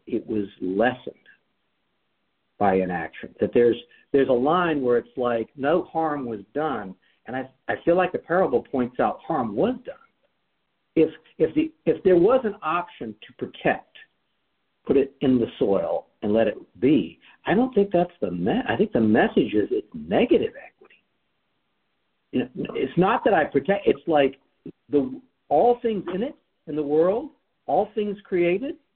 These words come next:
all things given are lesser because of you. So it's not, it went to zero or it's the same as it was. It's not, it's less.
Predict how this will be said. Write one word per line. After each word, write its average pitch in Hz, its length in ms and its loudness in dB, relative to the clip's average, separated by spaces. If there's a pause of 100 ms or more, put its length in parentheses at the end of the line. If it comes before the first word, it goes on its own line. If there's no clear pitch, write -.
(180)
all 170 280 0
things 196 320 0
given 214 400 -2 (160)
are 127 200 -2
lesser 127 760 -4 (1000)
because - 320 -8
of 90 120 -10
you. 87 200 -8 (560)
So - 60 4
it's - 180 2
not, 180 280 2 (240)
it 135 140 -2
went 160 240 0
to 107 240 -8
zero 180 300 6 (100)
or 131 320 2
it's - 220 -10
the - 160 -10
same 180 260 2
as - 80 -4
it 131 140 -4
was. 165 220 4
It's - 200 -16
not, 151 400 -4
it's - 140 -20
less. 120 400 0